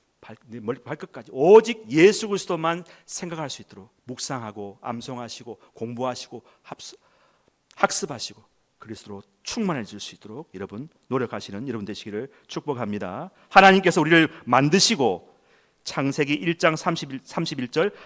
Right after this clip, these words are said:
"하나님이 그 지으신 모든 것을 보시니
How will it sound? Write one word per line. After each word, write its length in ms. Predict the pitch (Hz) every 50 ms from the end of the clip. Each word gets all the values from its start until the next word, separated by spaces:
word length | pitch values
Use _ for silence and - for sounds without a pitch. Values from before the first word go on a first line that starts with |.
| - _
"하나님이 760 | - - 196 175 170 165 160 156 156 156 156 147 131 113 - - _
그 200 | - - 147 143
지으신 460 | - - 175 170 151 - - 147 139
모든 600 | 131 127 139 151 175 190 196 202 214 208 226 226
것을 260 | 220 214 - - 190 185
보시니 680 | 143 127 - - 104 101 98 95 95 92 90 85 -